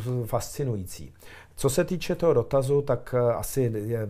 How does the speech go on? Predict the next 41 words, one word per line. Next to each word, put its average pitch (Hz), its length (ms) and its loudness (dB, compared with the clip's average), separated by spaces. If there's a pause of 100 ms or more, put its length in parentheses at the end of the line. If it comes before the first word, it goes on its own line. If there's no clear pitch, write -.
si 107 160 -8
to 110 120 -2
můžete 110 320 -2
i 113 100 -6
dohledat. 110 560 0
Já 107 220 -2
jsem 113 300 -4
ho 113 140 -2
i 113 60 -2
opakovaně 113 420 -6
kritizoval 113 640 -4
ve 104 60 -4
sněmovně, 117 600 -2
že 117 240 2 (320)
si - 200 0
myslím, 120 420 0
že 120 160 -2
není 117 260 -2
úplně 120 360 0
střízlivý. 117 720 -4 (340)
Nakonec 120 400 -2
jsem 131 200 -2
za 117 100 0
to - 140 -4
dostal, 120 520 2
protože 110 340 -6
tehdy 117 280 2
oni 120 160 0
měli 120 280 2
vládní 113 400 2
většinu, 117 500 -2
tak - 240 -6
mě 123 160 -2
odhlasovali 117 600 0
pokutu, 120 540 -2
že 113 120 -2
to 120 200 -2
nesmím 123 380 -2
o 113 60 -4
tom 156 200 2
mluvit, 131 520 2